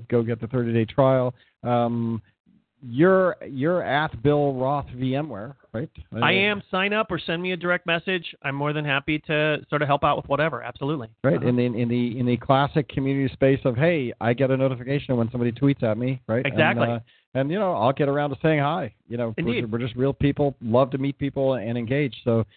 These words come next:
Speaker 1: so that's cool. The, the, the blog is also on Wavefront right now, so you can go read what's, what's new with Wavefront.
Speaker 2: Sí, and entonces, uh, hablamos español.
Speaker 1: Yes.
Speaker 2: Uh,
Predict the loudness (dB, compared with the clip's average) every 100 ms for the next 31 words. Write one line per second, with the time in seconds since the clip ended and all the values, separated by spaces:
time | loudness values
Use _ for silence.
0 | _ _ 0 2 2 0 -2 0 2 2
1 | 2 -2 -2 -2 0 0 0 -2 4 4
2 | 4 2 -2 -2 -4 -4 -4 0 0 -2
3 | -4 -4 -4 -4 -4 -6 _ -2 -2 -4
4 | -4 -2 0 0 -2 -2 -2 -4 0 0
5 | 0 -2 -2 0 -2 0 0 0 -2 -6
6 | -6 0 2 4 2 0 2 2 2 0
7 | -2 _ 2 4 2 0 2 2 0 -8
8 | -6 -2 0 0 -4 _ -8 -4 -2 -2
9 | -2 -4 -6